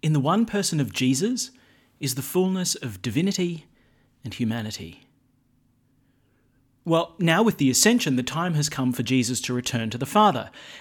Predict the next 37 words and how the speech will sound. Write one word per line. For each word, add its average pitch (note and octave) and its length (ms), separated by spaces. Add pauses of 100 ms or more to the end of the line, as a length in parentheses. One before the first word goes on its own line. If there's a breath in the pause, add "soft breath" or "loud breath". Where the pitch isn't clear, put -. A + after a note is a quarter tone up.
And D#3 100
here's A3 300
the A3+ 100
really C#3 480
surprising G#2+ 580
thing. - 340 (440 loud breath)
We C#4 160
might D4 320
expect - 640 (140)
the D3 80
Son D3+ 300
of C#3 120
the C3 80
Father C3+ 400
to E3 200
return A3+ 500
to F#3 140
the C3 80
Father A#2 520 (340 soft breath)
in G3 140
the G#3+ 80
same G3+ 440
way C3 220
that C#3 160
he F#3+ 100
left. - 500 (1120)
Now F#3 140
remember, B3 300
he D#3+ 200
came D#4 360
from B3 200
the F3+ 80
Father F#3 480
as D3+ 140
a C3 40
pure C3+ 280
spirit B2 480